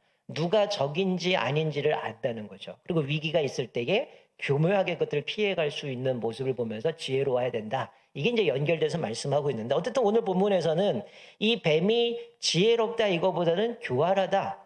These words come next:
간교하다라는 것으로 연결되어지는데, 우리가 여기서 깨닫는 건 뭘까요? 우리도 끊임없이, 지금 끊임없이 사단은 우리를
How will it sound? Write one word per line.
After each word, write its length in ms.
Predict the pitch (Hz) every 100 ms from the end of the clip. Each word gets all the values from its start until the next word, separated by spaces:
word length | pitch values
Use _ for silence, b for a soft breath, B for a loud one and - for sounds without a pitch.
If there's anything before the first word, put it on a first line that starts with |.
| _
간교하다라는 1080 | - - 135 175 226 226 202 180 165 156 151
것으로 320 | 143 160 151
연결되어지는데, 920 | 120 127 147 131 123 117 107 107 135
우리가 200 | 131 196
여기서 220 | 175 165
깨닫는 380 | 185 190 185 160
건 140 | 160 165
뭘까요? 540 | 117 - 110 131 135 _ _ B B B B _
우리도 400 | 151 214 233 240
끊임없이, 800 | 311 302 320 277 247 - 240 233
지금 420 | - 175 180 190
끊임없이 560 | 190 196 185 165 - 160
사단은 380 | - 170 165 147
우리를 400 | 135 151 190